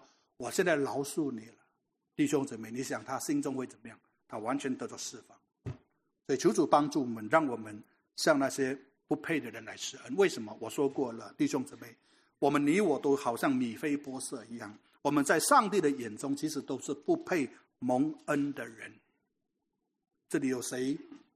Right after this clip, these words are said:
敢说我是配的蒙恩的人？请举手。我想没有人敢举手。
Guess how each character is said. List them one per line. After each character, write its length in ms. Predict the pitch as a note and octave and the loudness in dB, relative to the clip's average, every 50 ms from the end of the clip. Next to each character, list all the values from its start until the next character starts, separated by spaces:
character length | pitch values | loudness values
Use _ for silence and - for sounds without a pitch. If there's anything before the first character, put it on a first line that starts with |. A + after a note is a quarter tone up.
| _ _ | _ _
敢 200 | - D3 B2+ A#2+ A2+ | 0 0 0 0 0
说 160 | - F3 F3 | 0 2 2
我 300 | F3 C3+ C#3 C3 A#2+ A2 | 2 2 0 -2 -2 0
是 120 | - - G3 | 2 2 0
配 340 | - - - B3+ C4 G3+ D3 | 0 2 0 2 2 2 2
的 100 | C3+ B2+ | 0 -2
蒙 240 | B2+ B2 A#2 A#2 C#3+ | -4 -4 -4 -4 -4
恩 140 | - C#3+ C#3+ | -4 -4 -6
的 100 | C3 A#2 | -6 -6
人？ 160 | A#2 A#2 A#2+ | -8 -10 -8
请 220 | - - C3+ A#2+ - | -8 -8 -8 -8 -10
举 180 | - A#2+ B2 | -10 -10 -10
手。 220 | C3 - - - _ _ _ _ _ _ _ _ _ _ _ _ _ _ _ _ _ | -10 -12 -14 -14 _ _ _ _ _ _ _ _ _ _ _ _ _ _ _ _ _
我 100 | A#2 A2 | -6 -4
想 120 | B2+ A#2+ | -2 2
没 100 | B2+ D3+ | 4 4
有 80 | D#3 B2+ | 4 4
人 160 | B2+ C3 C#3 | 2 0 -2
敢 160 | C3 - C3 | -4 -6 -8
举 180 | - - A#2+ B2 | -10 -12 -10 -10
手。 220 | - - - | -10 -12 -14